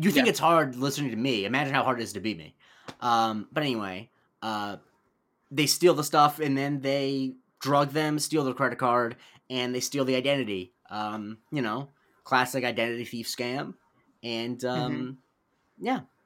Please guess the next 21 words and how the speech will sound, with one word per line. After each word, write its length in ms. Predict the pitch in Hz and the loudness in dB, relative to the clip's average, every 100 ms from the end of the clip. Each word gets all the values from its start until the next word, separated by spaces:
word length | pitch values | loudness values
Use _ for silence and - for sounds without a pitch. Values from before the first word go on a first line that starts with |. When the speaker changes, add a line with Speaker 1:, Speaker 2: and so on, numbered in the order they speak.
| _ _ _ _ _ - | _ _ _ _ _ -10
Speaker 1:
Then 220 | 123 123 | -6 -2
that's, 300 | 123 123 127 | -2 -4 -4
uh, 260 | 117 117 113 | -2 -2 -4
that's 200 | 113 113 | -4 -6
it 60 | |
all. 140 | 87 - | -8 -8
That's 220 | 117 - | -12 -12
all 80 | 87 | -14
of 60 | |
it. 120 | 78 - _ _ _ _ _ _ _ _ _ | -16 -18 _ _ _ _ _ _ _ _ _
Speaker 2:
Well, 260 | 233 233 214 | 12 12 12
yeah, 320 | 196 147 143 | 12 12 12
I 60 | 165 | 8
mean, 160 | 190 | 8
the 120 | 180 175 | 6 4
funny 300 | 226 226 214 | 6 6 6
thing 220 | 190 175 | 4 4
is 120 | 156 | 6
that, 160 | 156 143 | 6 8
like, 280 | 143 131 - - 62 - _ _ _ _ | 6 4 -6 -16 -20 -20 _ _ _ _
Turk 400 | - 214 208 208 | 4 6 6 4